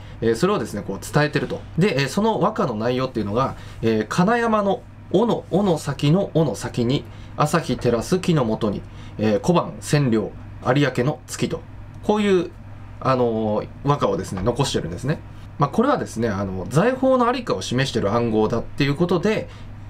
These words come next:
いわゆるこういう都市伝説界隈とか、オカルト界隈とか、こういった場所で、あのー、まあ、伝承されてきてるというか、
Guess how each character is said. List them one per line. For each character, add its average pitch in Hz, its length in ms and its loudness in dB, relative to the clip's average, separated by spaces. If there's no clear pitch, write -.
い 214 120 4
わ 302 60 6
ゆ 277 80 2
る 160 60 2
こ 156 160 2
う 156 60 4
い 156 40 4
う 151 40 0
都 147 140 -2
市 147 120 0
伝 170 160 4
説 156 200 0
界 175 220 2
隈 110 140 2
と 95 100 -8
か、 95 200 -6
オ 120 100 2
カ 139 140 4
ル 131 80 -4
ト 127 100 -2
界 131 220 2
隈 98 160 -2
と 92 100 -6
か、 - 180 -6
こ 185 100 4
う 190 40 6
い 180 40 0
っ - 20 -8
た 185 140 2
場 170 100 4
所 170 160 2
で、 160 300 2
あ 123 160 4
の 107 560 2
ー、 131 40 -2
ま 131 80 4
あ、 107 80 -2
伝 147 240 2
承 131 240 0
さ 131 120 0
れ 123 80 0
て 123 100 -4
き - 100 -10
て 113 100 2
る 98 80 -4
と 101 80 -6
い 101 60 -4
う 92 40 -6
か、 - 220 -4